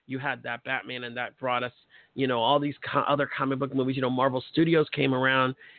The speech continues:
and they just kind of dominated for so long and showed us, "This is how you do a comic book movie." And, you know, all of those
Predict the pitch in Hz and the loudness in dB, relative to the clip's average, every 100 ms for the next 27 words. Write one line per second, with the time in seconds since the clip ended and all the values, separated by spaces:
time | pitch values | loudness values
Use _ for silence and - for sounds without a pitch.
0 | - 123 113 131 143 131 - 135 123 123 | -12 -10 -4 -2 -2 -4 -4 -2 -2 -2
1 | - 147 165 160 139 139 131 127 - - | -2 2 4 4 4 2 0 -6 -6 -8
2 | - - 156 151 135 123 123 180 160 113 | -6 0 4 4 2 0 0 4 4 0
3 | 127 - - 143 131 - 208 180 127 - | -6 -16 -4 -2 -2 0 2 2 -2 -8
4 | _ - 143 139 120 - 151 127 123 120 | _ -6 -4 -6 -14 -6 -2 -2 -6 -4
5 | 151 123 - 160 139 127 147 - 247 156 | -4 -4 -2 -2 -2 -4 -4 2 2 0
6 | - _ _ _ _ _ - 170 165 - | -6 _ _ _ _ _ -10 -10 -10 -8
7 | 185 202 160 185 - - 175 233 233 180 | -6 -4 -6 -8 -8 -4 -2 0 -2 0
8 | 247 311 185 | 4 4 2